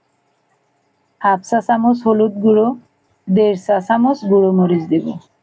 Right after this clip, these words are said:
লইট্টা মাছ একটু ঝাল হলেই ভালো লাগবে। সরিষার তেল, সব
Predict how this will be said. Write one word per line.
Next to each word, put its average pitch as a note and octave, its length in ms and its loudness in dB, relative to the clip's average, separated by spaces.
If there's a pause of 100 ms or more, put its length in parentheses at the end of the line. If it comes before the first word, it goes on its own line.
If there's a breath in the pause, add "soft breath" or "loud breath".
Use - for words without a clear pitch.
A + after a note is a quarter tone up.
(560)
লইট্টা A3+ 360 -2
মাছ A3 240 -2
একটু G3+ 200 -2 (140)
ঝাল F#3+ 240 0
হলেই F#3+ 300 2
ভালো F3 280 -2
লাগবে। - 400 -4 (800)
সরিষার G3+ 600 -2
তেল, F3 200 -2 (2250)
সব A3 300 0